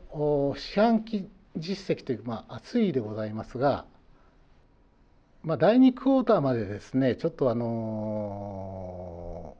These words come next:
ー、先期の予算に対しまして、まあ、非常に低-、低調といいますか、えー、下期に、えー、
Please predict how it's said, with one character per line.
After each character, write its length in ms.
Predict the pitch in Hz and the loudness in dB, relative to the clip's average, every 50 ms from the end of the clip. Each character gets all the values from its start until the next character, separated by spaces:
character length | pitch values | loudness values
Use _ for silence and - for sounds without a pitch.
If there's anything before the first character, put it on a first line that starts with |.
| - - - | -14 -14 -14
ー、 40 | - | -2
先 240 | - 208 233 233 220 | 0 2 2 2 2
期 100 | - 135 | 0 -2
の 80 | 117 110 | -2 0
予 120 | 123 143 | 0 0
算 380 | 135 - 175 139 127 117 104 101 | 2 2 2 2 0 -2 -4 -6
に 100 | 98 - | -8 -4
対 240 | - 120 123 120 | -2 -2 -2 -2
し 140 | - - - | -4 -4 -4
ま 160 | 123 123 123 | -4 -4 -4
し 100 | - - | -4 -8
て、 440 | - - 175 190 165 113 90 80 - - - - - - - - - - - - - - | -6 -2 0 0 2 0 -2 -6 -12 -16 -18 -18 -20 -20 -20 -20 -20 -20 -20 -20 -16 -8
ま 80 | - 160 | -4 -4
あ、 40 | 135 | -4
非 160 | - - 151 | -4 -4 -2
常 240 | 143 170 165 160 165 | 0 0 2 2 0
に 140 | 156 147 139 | -2 -4 -4
低-、 300 | - 165 160 156 160 - | -2 0 2 2 0 -2
低 280 | - - - 156 160 156 | -4 -2 0 0 0 0
調 240 | - - 165 160 | 0 0 0 0
と 140 | 156 - 151 | 2 0 0
い 80 | 151 156 | 0 2
い 40 | 151 | 0
ま 100 | 147 135 | -2 -2
す 120 | - - | -4 -6
か、 260 | - 101 87 80 - - - - - - - _ _ _ _ - - | -8 -8 -8 -8 -12 -18 -20 -20 -20 -20 -20 _ _ _ _ -18 -16
え 680 | 110 104 101 104 98 92 90 90 90 90 90 92 87 - _ _ - - - - | -14 -12 -12 -10 -12 -12 -12 -12 -12 -14 -14 -16 -20 -20 _ _ -20 -20 -20 -20
ー、 20 | - | -18
下 400 | - - - 190 208 233 247 240 | -16 -8 -2 2 4 4 4 2
期 140 | - 160 | 0 -2
に、 340 | 135 139 175 175 120 - - - - - - - - | 0 0 0 0 -2 -4 -6 -14 -20 -20 -20 -14 -10
え 40 | 131 | -8
ー、 1080 | 123 120 117 113 110 110 110 110 107 107 107 107 104 104 101 98 98 98 98 - | -6 -4 -4 -4 -4 -6 -6 -6 -6 -6 -8 -8 -8 -10 -10 -10 -12 -12 -14 -16